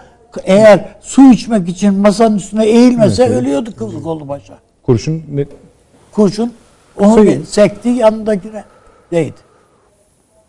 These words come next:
Speaker 1: Arkasındaki albaya değdi. Şimdi bütün bunları, "Yok efendim muhribimizi batırdılar, pardon." dediler filan yani böyle. "Ölen askerlerimiz var." Yani bunlar hepsi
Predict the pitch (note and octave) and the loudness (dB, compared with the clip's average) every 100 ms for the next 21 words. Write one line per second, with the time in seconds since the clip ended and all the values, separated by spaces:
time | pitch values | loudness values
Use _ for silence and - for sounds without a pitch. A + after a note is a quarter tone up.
0 | _ D#3 D3+ D#3 E3 E3+ D#3 F#3 E3+ F3 | _ -4 -2 -4 -8 -8 -8 -6 -2 -2
1 | F3 F3+ E3+ A#2+ - _ _ _ _ _ | 0 -2 -4 -10 -14 _ _ _ _ _
2 | _ - - _ _ _ _ _ - - | _ -20 -20 _ _ _ _ _ -14 -10
3 | E3 F3+ E3+ - - _ _ - E3+ - | 0 2 2 -2 -18 _ _ -2 -2 2
4 | D4 D#4 A3+ F3+ D#3 D3 E3+ - F#3 G3 | 0 2 -2 0 -2 -2 -8 -4 0 2
5 | F#3+ G3 F#3+ F#3+ G3 G3 G#3 G3 G3+ G3 | 4 4 2 2 2 4 2 -2 -4 -4
6 | G#3 G3+ F3+ G3 F3 G3+ G#3+ - G3+ G#3 | 0 2 2 0 0 2 2 2 2 2
7 | G3 F#3 D#3 C#3 A#2+ A#2 A2+ - C#3 A#2 | 2 2 0 -4 -6 -12 -12 -14 -18 -18
8 | A2 - - _ - - _ _ _ _ | -20 -20 -20 _ -20 -20 _ _ _ _
9 | _ _ - D#3 D3+ C#3+ C#3 A#2+ - C3+ | _ _ -6 0 0 0 -4 -12 -12 -12
10 | B2 B2 A#2 G#2+ A2 A2 A#2 A#2 G#2 _ | -12 -18 -20 _ -20 _ _ _ _ _
11 | _ _ _ _ _ _ _ - F3+ B3+ | _ _ _ _ _ _ _ -6 -6 -6
12 | C3 G3+ A3 G3 G3 - A#3+ B3 - - | -6 -4 0 0 0 0 0 0 -6 -4
13 | G3+ | -4